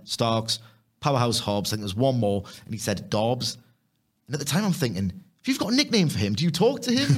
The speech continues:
Or do you just like him so much that you've decided to got, like, a nickname for him?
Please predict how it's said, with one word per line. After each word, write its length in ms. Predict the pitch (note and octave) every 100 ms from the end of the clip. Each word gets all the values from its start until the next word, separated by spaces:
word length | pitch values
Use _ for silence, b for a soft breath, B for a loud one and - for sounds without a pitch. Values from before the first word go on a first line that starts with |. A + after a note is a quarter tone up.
| F3+ D#3+ D#3+
Or 80 | D#3
do 60 |
you 60 | E3+
just 140 | C#3+
like 180 | D#3+ A3
him 120 | F#3
so 200 | - F#3+ E3+
much 220 | F#3+ -
that 140 | D#3
you've 80 | C3+
decided 360 | C3+ - C#3 C#3+
to 60 |
got, 160 | C#3 C3+
like, 160 | B2+ G#2
a 40 |
nickname 380 | C#3 E3+ G3 G3+
for 140 | G3 G3+
him? 180 | A3+